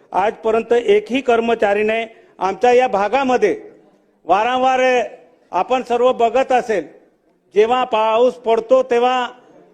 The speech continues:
आमच्याकडे अजून रस्ते नाही, पन्नास टक्के रस्ते नाही असल्या कारणाने बोंबूने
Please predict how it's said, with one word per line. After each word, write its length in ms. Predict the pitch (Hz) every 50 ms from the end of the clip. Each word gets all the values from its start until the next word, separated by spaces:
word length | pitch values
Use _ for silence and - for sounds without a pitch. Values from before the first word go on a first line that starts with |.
| _
आमच्याकडे 580 | - 165 190 196 - - 254 247 247 247 247 254
अजून 380 | 247 226 226 - 262 269 262 254
रस्ते 420 | 247 247 226 - - - 285 294
नाही, 260 | 277 285 269 240 170 - - - - _ _ _ _ _ _ _ _ _ _ _ _ _ _ _ _ _ _ _ _ _
पन्नास 340 | - 170 190 202 233 262 254 - -
टक्के 280 | 247 240 247 254 262
रस्ते 360 | 254 254 247 233 247 - 262 262
नाही 160 | 254 269 262
असल्या 320 | 254 240 - 233 254 254
कारणाने 800 | 247 247 247 240 240 247 254 254 254 277 285 285 320 - - _ _ _ _ _ _
बोंबूने 600 | - - 190 226 - 240 233 302 302 294 311 302